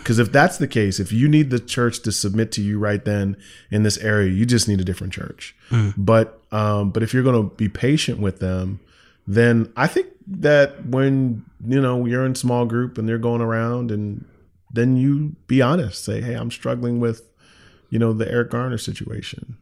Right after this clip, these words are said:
Speaker 1: and it's really hard for me right now." And, um,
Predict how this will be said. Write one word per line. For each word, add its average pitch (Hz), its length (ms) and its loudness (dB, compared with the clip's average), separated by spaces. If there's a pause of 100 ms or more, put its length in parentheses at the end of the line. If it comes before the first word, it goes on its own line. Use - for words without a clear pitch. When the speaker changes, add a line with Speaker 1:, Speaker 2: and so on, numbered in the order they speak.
(120)
Speaker 1:
and 98 280 -4
it's 101 200 -8
really 101 160 -4
hard 107 260 -6
for - 120 -8
me 92 100 -6
right 98 200 -10
now." - 260 -14 (260)
And, 95 400 -4 (540)
um, 98 580 -2